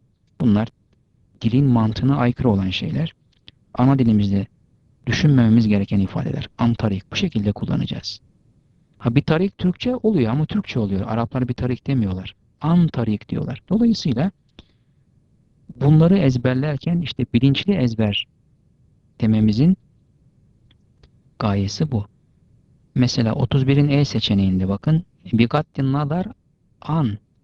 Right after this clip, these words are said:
Hemen burada daha önce gördüysek anı aramamız lazım. Anın olmaması nedir? Eksikliktir.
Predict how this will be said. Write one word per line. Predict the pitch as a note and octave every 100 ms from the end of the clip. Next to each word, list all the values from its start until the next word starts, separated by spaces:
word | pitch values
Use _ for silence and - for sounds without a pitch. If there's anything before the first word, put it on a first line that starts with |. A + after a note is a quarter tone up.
| _ _ _ _ _ _
Hemen | - C#3 B2+ A#2+
burada | A2 G#2 C#3 D3+ _ _ _ _ _ _ -
daha | A#2 A#2+
önce | G#2 G2+
gördüysek | G2+ G2 G2 C#3+ C#3 -
anı | G#2 A#2 A2
aramamız | G2+ G2 G2+ A2
lazım. | G2+ F#2+ - - _
Anın | - G#2+ A2
olmaması | A#2 A2 G2+ G2 -
nedir? | G#2 B2+
Eksikliktir. | - - - F3+ - - -